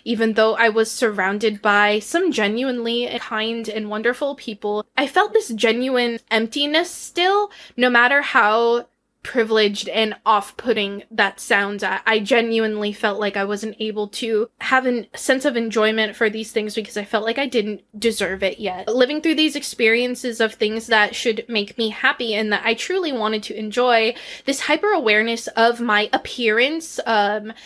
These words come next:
to everyone else led me to feel undoubtedly physically present, uh, but mentally exhausted. So how did gaming fix all of those feelings of inadequacy and loneliness? Well,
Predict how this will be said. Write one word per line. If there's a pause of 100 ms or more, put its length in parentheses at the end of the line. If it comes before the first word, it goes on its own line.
(180)
to
everyone
else
led
me
to
feel (260)
undoubtedly
physically
present, (380)
uh,
but
mentally
exhausted.
So
how
did
gaming
fix
all
of
those
feelings
of
inadequacy
and
loneliness?
Well,